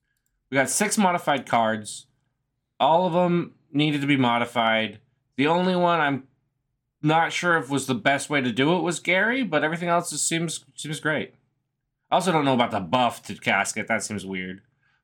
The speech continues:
But, you know, Undragon, not a very sm-, very, very small nerf.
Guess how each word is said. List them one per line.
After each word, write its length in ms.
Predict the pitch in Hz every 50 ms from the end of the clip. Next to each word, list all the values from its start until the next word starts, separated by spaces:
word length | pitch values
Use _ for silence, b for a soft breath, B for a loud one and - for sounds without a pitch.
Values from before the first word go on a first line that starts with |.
| _ _ -
But, 280 | 107 101 98 - - _ -
you 80 | 165 156
know, 240 | 127 127 131 131 _ _ _ _ _ _ _ _ _ _ _ _ _ -
Undragon, 640 | 143 160 156 180 185 175 170 175 180 170 165 151 - _
not 220 | 127 156 165 170
a 40 | 165
very 260 | 160 175 170 165 165
sm-, 220 | 156 - - - - _ _ -
very, 240 | 147 180 202 208 196
very 180 | 170 180 165 160
small 380 | 160 - 156 151 147 147 143 -
nerf. 360 | 120 143 151 151 160 160 -